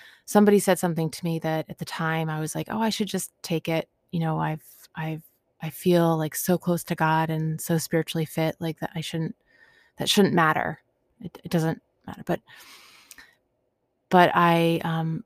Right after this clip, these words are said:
recently started to become f-, friends. I be-, started to make a new friend in my program of recovery who I really admire. I,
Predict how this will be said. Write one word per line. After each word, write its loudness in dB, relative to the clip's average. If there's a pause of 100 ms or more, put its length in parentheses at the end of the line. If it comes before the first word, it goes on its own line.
(180)
recently 6
started 2
to -10
become -4 (1200)
f-, -16 (300)
friends. 4
I -4
be-, -4 (100)
started -2
to 0
make 0
a -2
new 0
friend -2 (1120)
in -2
my 0
program -6
of -6
recovery -8 (2500)
who 2
I 4
really 0
admire. -2
I, -6